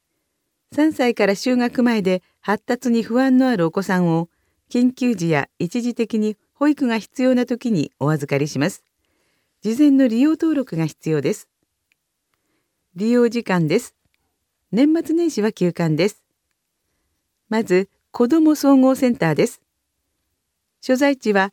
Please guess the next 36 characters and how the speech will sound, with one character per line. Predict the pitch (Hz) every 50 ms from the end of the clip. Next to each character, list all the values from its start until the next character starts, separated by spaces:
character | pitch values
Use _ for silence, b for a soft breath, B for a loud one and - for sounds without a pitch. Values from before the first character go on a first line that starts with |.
| _ _
新 | - - 247 247 240 208
宿 | 208 214 - - 196 180 - -
七 | - 254 294 294 285 254 214
の | 175 160 170
三 | - - 214 220 214 208
の | 208 214
二 | 214 226 214 170
十 | 156 151 151 -
九、 | - - 165 143 131 - _ _ _ _ _ _ _ -
電 | 156 185 202 190
話 | 185 180 185 - _ _ _ _ _ _ _ _ _
三 | - 269 277 277 269 262 262
二 | 269 269 240 208 202
三 | - - 233 233 233 226 226
二 | 233 226 214 190
の | 165 151 151 151 - _ _ _ _ _ _ 175
零 | 220 247 240 233 240
六 | 233 233 226 - 170
七 | 165 165 170 180 180
四 | 185 180 175 170 147
番、 | 139 135 131 - - _ _ _ _ _ _
フ | _ 208
ァ | 214
ッ | -
ク | - -
ス | - - 135 - _ _ _ _ _ _
三 | - - 277 294 302 302 294
二 | 294 294 285 247 208
三 | - - 226 240 233 226
二 | 226 226 214 196
の | 165 147 143 147 - _ _ _ _
零 | 156 147 196 208 202 202 196
六 | 180 196 196 - 135 139
六 | 143 147 143 - 180
六 | 170 170 165 - 170
番。 | 139 131 123 127 120